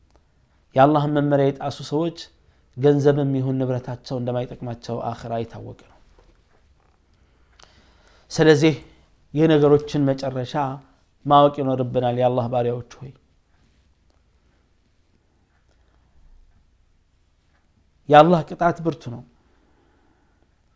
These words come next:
አኺራ ከመጣ የሚመልሰው ነገር የለም።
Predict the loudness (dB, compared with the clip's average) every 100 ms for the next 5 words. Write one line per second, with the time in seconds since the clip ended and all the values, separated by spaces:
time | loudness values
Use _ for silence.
0 | _ _ _ _ -4 -4 2 4 4 2
1 | -8 -10 -10 -10 -12 -18 _ _ _ _
2 | _ _ _ -2 2 2 0 -2 -6 -6
3 | -8 -10 -14